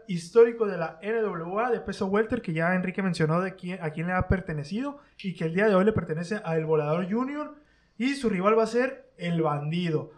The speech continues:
un luchador que viene muy, pero que muy bien, que ya lo conoce por ahí Enrique, y ganó la votación con un sesenta y seis punto setenta y ocho por ciento. Creo que la gente sí quiere ver al Bandido, y creo también por ahí que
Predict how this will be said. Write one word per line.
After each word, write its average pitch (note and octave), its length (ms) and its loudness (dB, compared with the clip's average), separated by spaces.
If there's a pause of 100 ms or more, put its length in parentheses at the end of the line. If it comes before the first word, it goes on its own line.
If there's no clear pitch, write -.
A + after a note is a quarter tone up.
(140)
un E3 100 0
luchador F3+ 400 0
que D#3 120 -4
viene F3+ 360 -2
muy, E3+ 300 2
pero D#3+ 240 -2
que D3+ 100 -8
muy F3+ 240 -2
bien, B3+ 320 0
que F#3 120 -6
ya E3 100 -2
lo F3+ 120 -4
conoce D#3+ 400 -6
por D3+ 180 -10
ahí D3 100 -8
Enrique, A#3+ 600 -4 (300)
y A#3+ 400 -6 (300)
ganó F#3 560 -6
la F3 80 -6
votación F3 400 -2
con G3 160 -2
un A3 120 -2
sesenta F#3 380 -2
y D3+ 60 -2
seis G#3 260 -6
punto B3 320 -12
setenta E3+ 320 -8
y E3+ 40 -4
ocho E3+ 180 -4
por D3 200 -6
ciento. D#4 460 -6 (280)
Creo G#3 260 2
que G#3 100 -6
la D#3+ 140 -2
gente E3+ 480 -2
sí G#3+ 300 -8
quiere A3 200 2
ver G#3+ 260 2
al F#3 160 -2
Bandido, F3 420 0
y F3+ 200 -4
creo A#3 280 0
también F3 240 -4
por A3+ 140 0
ahí G3 180 -2
que E3 220 -10